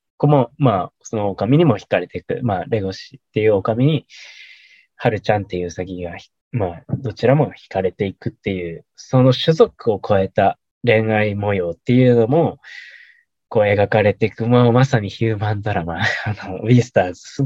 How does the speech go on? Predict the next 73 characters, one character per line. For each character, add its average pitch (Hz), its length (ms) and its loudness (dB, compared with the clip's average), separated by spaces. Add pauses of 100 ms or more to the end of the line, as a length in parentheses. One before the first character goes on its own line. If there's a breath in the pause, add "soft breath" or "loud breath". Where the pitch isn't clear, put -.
(120)
ご 160 160 6
い 131 60 6
お 110 80 4
す - 240 -16
す - 80 -12
め 104 120 -6
で、 104 120 -6
も 151 180 2
う - 40 -12
完 156 280 0
結 156 280 0
し 147 100 -12
た 165 120 -2
の 120 140 -2
で 85 140 -6
で 80 160 -12
す 92 120 -12
ね。 87 180 -8 (800 loud breath)
あ 104 120 -2
の、 92 300 -6
ま 123 180 0
あ、 - 20 -6
全 117 260 0
巻 87 380 -8
一 135 260 0
気 - 120 -8
に 87 160 -6
正 - 320 2
月 120 220 2
で 101 100 -2
読 127 200 4
ん 95 80 -6
で 87 140 -8
み 87 140 -10
て 98 100 -2
く 90 100 -6
だ 85 100 -6
さ - 120 -6
い、 90 40 -6
皆 92 200 -2
さ - 160 -12
ん 82 40 -8
は。 87 160 -2
<laughs> - 760 -6 (240)
す - 200 0
ぐ 98 160 0 (140)
買 - 140 -4
っ - 40 -14
て 110 140 -6
き - 120 -20
て - 100 -12
く - 100 -6
だ 98 120 -10
さ - 140 -8
い。 - 60 -10 (760 loud breath)
ま 131 100 4
あ、 113 40 0
ビ 123 140 6
ー 120 40 6
ス - 80 -12
タ 107 120 -2
ー 95 80 -4
ズ 104 140 -8
と 98 120 -6
い 85 140 -6
う、 80 100 -14 (420 loud breath)
そ - 160 -10
の 92 100 -6
漫 90 260 -8
画 92 120 -6
が、 90 880 -4
え 110 100 0
っ - 40 -12